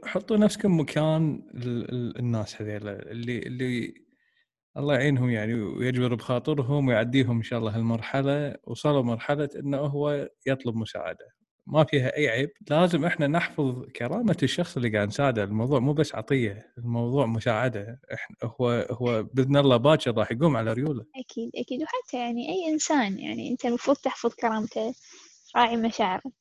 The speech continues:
Speaker 2: بأي شيء، سواء تقدم له شيء ولا بالحياة بشكل عام.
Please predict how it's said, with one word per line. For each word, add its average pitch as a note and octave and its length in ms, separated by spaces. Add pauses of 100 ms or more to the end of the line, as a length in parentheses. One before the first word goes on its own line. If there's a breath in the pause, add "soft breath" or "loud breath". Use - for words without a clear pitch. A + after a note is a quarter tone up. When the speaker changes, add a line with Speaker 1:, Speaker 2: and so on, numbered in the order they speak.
(140)
Speaker 2:
بأي C4 480
شيء، G#3+ 220
سواء G3+ 260
تقدم A3 440
له A#3 140
شيء A3+ 320
ولا G3+ 460 (280)
بالحياة G#3+ 540
بشكل A3 340
عام. G#3 260